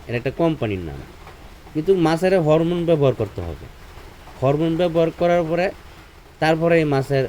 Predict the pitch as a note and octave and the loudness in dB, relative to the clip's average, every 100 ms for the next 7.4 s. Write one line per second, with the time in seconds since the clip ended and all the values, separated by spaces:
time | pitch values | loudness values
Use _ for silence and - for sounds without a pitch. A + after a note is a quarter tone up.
0 | A#2+ B2+ B2 A2+ F2+ A2+ A2+ C3+ B2+ C#3 | -4 -4 -4 -4 -4 -6 -4 -4 0 0
1 | B2 A#2 G2+ E2+ D2 - - - - - | 0 0 0 -4 -6 -12 -18 -20 -20 -20
2 | - - - - - - - - - - | -20 -20 -20 -20 -20 -20 -20 -20 -20 -20
3 | - - - - - - - C#3+ D3+ E3+ | -20 -20 -20 -20 -20 -12 -2 2 2 2
4 | D#3+ C3+ C3 D#3 E3+ - - - - - | 2 2 0 0 0 -2 -18 -20 -20 -20
5 | - - - A2 C3+ D3+ E3 F3+ F3 E3 | -20 -20 -14 -2 2 2 2 2 2 2
6 | D#3 D3 C3 C#3 D#3 D#3+ D3+ C#3+ - D3 | 2 0 0 0 0 2 2 0 0 -2
7 | B2 G2+ E2+ | -2 -4 -6